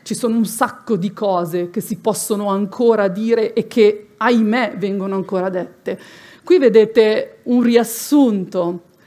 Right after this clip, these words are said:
di quello che è, eh, l-, un'indagine che esce tutti gli anni di Vox Diritti. Questa è la mappa dell'intolleranza del duemilaventidue. Bene, questa mappa dell'intolleranza disegna,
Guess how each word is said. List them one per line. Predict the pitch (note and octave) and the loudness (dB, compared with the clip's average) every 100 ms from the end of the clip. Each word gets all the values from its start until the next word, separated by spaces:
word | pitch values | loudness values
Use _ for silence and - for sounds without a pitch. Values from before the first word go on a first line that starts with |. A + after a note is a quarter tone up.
| _ - | _ -14
di | F#3+ | -10
quello | - C#4+ C#4+ | 0 4 4
che | C#4 A3+ G#3+ - | 2 0 2 2
è, | A#3 A3 A3+ - | 2 4 2 0
eh, | A3+ G3+ G3 G3 G3 - | -2 0 0 0 0 -2
l-, | G#3 G3+ | -4 -4
un'indagine | A#3+ A3 G#3 G#3+ A#3+ A#3+ F3+ F#3+ F#3+ | -4 -2 -2 0 2 2 2 -4 -8
che | F#3+ G#3 | -2 0
esce | G#3 G#3 | 0 -4
tutti | - A#3 - G#3+ | -8 -8 -4 -2
gli | G3+ | 0
anni | F#3 F#3 G3 A#3+ D4 F#3 | 0 -4 -4 -2 -2 -4
di | F#3+ | -2
Vox | G3+ - F3+ | -2 -4 -8
Diritti. | F#3 F#3 D#3+ - - C#4+ F4+ _ _ _ _ _ | -6 -6 -8 -12 -6 -6 -6 _ _ _ _ _
Questa | G#3+ G#3+ A3 | -4 -2 0
è | |
la | G3+ | 0
mappa | A#3 D#4 - G#3+ | 2 0 0 2
dell'intolleranza | A3+ G#3+ G3 A3 G#3+ G3+ G3+ G#3+ A3 | 2 2 -4 -4 -2 -2 -2 -2 -4
del | G3 F#3+ E3+ | -4 -4 -4
duemilaventidue. | G3 G3 G3 F#3 F#3 F3 G3 D#3 E3 F#3+ F#3+ _ _ _ | -4 -4 -4 -4 -4 -6 -8 -10 -8 -10 -12 _ _ _
Bene, | G3+ A3+ G#3+ | 2 2 2
questa | G#3+ A3+ A3+ A3 | -4 -4 0 0
mappa | B3+ D#4+ D#4 | 0 0 0
dell'intolleranza | A#3+ A3 A3 A#3 B3 B3 B3 B3+ C#4+ C4+ A#3 | 0 -2 -4 -2 -2 -2 -4 -4 -4 -4 -4
disegna, | G3+ A#3 A#3+ G3 A3 G3+ G3+ G3+ G#3 A3+ | -6 -2 -2 2 0 0 -4 -6 -4 -4